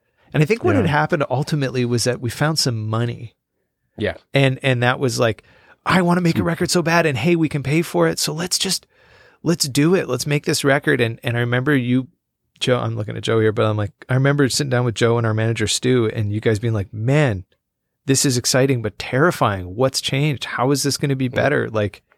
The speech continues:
Speaker 1: you, you broke our hearts when you set the band down and, and we, and they had my back. Like, they never made me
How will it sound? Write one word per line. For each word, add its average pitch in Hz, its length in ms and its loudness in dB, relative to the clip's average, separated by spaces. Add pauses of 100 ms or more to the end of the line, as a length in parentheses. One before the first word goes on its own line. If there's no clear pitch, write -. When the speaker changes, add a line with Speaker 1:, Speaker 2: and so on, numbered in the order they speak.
(140)
Speaker 1:
you, 120 220 -4 (180)
you 127 140 -2
broke 127 320 2
our 117 100 2
hearts 127 580 0 (280)
when 123 160 -4
you 120 80 -2
set 127 240 0
the 104 100 -4
band 135 340 0
down 117 260 0
and, 113 220 -4
and 113 140 -4
we, 110 260 0 (580)
and 135 140 -2
they 131 60 2
had 151 180 2
my 135 120 0
back. 123 480 -2
Like, 104 140 -2
they 120 80 -2
never 139 260 2
made 120 220 0
me 117 180 -2